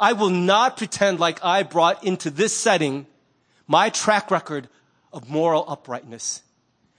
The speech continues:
But I trust again fully. I transfer trust and confidence to what you've done for me. I, I lay no claim to my right to stand here with you." And I ask you to cover me once again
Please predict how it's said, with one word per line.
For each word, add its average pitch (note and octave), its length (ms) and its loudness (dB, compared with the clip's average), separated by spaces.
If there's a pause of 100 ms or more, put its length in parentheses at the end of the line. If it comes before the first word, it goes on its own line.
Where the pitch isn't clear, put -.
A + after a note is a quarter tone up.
(140)
But D#3 120 -8
I E3+ 80 -2
trust - 480 -2
again D#3+ 280 0
fully. F3 480 -2
I F3 120 2
transfer G#3 760 -2 (240)
trust - 560 0 (300)
and C#4 340 2
confidence A3 680 2 (220)
to F#3 100 -8
what G3+ 260 2
you've C#4 300 2
done G3+ 160 4
for F3+ 160 -2
me. C#3 260 -2 (460)
I, A#3+ 340 2
I A3+ 160 2
lay B3 220 2
no F#3+ 280 4
claim G#3 400 -2
to D#3 120 -8
my E3 180 2
right D3+ 320 0
to - 220 -14
stand C3 340 -4
here A#2 180 -8
with A2 200 -18
you." B2 140 -18 (1900)
And D#3+ 140 -4
I F3+ 80 0
ask F#3+ 320 0
you G3 100 -6
to D#3+ 80 -6
cover F3 320 -2
me D3+ 140 2
once D#3 260 -2
again C3+ 320 -4